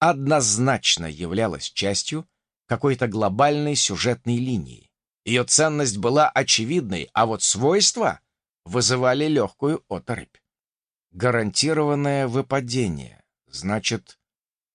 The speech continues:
как только звезда оказалась в инвентаре, передо мной тут же вспыхнуло новое уведомление. Система оперативно сообщила, что теперь Клещ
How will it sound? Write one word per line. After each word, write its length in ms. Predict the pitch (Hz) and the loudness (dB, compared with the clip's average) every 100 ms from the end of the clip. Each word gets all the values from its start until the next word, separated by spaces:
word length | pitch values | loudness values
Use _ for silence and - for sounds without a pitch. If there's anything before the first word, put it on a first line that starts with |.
| _ _ _ _ _ _ _ | _ _ _ _ _ _ _
как 160 | - 127 | -4 -2
только 300 | 170 151 151 | 0 0 0
звезда 480 | 120 151 135 151 151 | 2 0 2 2 2
оказалась 800 | 117 120 120 117 120 107 - - _ _ _ | 2 -2 -2 0 0 0 -2 -6 _ _ _
в 120 | 107 123 | -2 0
инвентаре, 680 | 113 113 98 107 160 101 - _ _ _ _ _ _ _ _ - | 0 -2 -2 0 0 -2 -8 _ _ _ _ _ _ _ _ -2
передо 280 | 127 131 151 | 0 2 2
мной 180 | 156 | 0
тут 220 | - 202 123 | 0 -2 0
же 120 | 151 | 2
вспыхнуло 580 | - - 160 147 147 139 | 2 0 -2 0 2 2
новое 460 | 139 143 135 135 - | 2 2 2 0 0
уведомление. 840 | 135 127 131 135 113 76 62 - _ _ _ - | 0 0 0 0 -2 -4 -12 -20 _ _ _ 0
Система 440 | 135 - 165 160 | 2 4 4 2
оперативно 800 | - 165 - 170 170 185 147 120 | 2 0 2 2 2 0 0 0
сообщила, 600 | 110 120 107 - 156 117 | 2 2 2 0 0 -2
что 180 | - 120 | -4 -2
теперь 320 | 123 127 117 | -2 -2 -2
Клещ 560 | - 113 180 180 - | -2 0 2 4 2